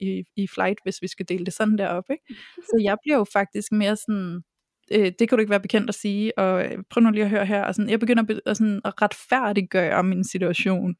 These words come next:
Speaker 1: i højere grad, end at
Speaker 2: Ja.
Speaker 1: jeg bare siger, øh,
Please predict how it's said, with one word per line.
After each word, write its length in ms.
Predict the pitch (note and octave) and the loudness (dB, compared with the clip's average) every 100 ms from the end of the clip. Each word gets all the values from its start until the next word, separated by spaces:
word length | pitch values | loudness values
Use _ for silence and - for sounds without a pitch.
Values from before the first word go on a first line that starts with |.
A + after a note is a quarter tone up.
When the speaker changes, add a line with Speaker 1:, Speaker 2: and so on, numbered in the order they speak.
| - | -4
Speaker 1:
i 40 | G3 | -2
højere 360 | F#3 F#3 F#3 | 0 2 0
grad, 220 | E3+ D#3+ - _ - - - - | -2 -4 -6 _ -20 -20 -14 0
end 260 | G#3+ G3+ | 4 4
at 40 | F#3 F#3 | 2 -2
Speaker 2:
Ja. 40 | |
Speaker 1:
jeg 60 | F3+ - | -4 -2
bare 100 | F#3 | -4
siger, 480 | - - F#3+ F3 - - | -4 -4 -2 -2 -4 -4
øh, 280 | F3 - | -4 -4